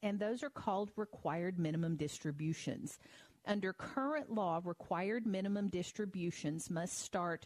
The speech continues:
no later than April first of the year after the I R A owner turns seventy and a half years old.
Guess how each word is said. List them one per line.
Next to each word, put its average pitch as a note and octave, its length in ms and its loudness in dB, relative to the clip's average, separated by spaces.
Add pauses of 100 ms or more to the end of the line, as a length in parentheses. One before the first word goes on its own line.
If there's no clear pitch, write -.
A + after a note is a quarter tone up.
no F#3 400 4
later A3+ 760 0 (380)
than E3 240 0
April E3+ 420 0
first D#3+ 640 -2
of F3+ 160 0
the F3+ 100 0
year F3+ 340 0 (440)
after F#3 580 0
the F3 220 -2
I D#3+ 200 2
R F#3 200 2
A E3 240 0
owner D#3+ 320 0
turns D3 580 -4
seventy D#3 560 -2
and D#3 100 0
a D3+ 40 0
half B2+ 360 -6
years - 220 -6
old. B2+ 360 -2